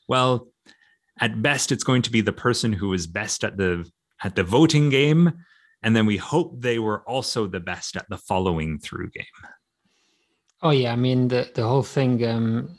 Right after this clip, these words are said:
Speaker 2: Nixon and Kennedy, first televised debate, uh, all of those kind of things, it keeps coming back.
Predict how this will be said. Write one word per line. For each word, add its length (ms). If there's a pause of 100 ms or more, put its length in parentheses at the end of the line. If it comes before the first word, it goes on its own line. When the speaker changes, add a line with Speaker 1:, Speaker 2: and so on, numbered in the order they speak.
Speaker 2:
Nixon 460
and 200
Kennedy, 580 (680)
first 420
televised 720
debate, 680 (240)
uh, 140
all 280
of 100
those 240
kind 220
of 100
things, 340
it 100
keeps 260
coming 300
back. 220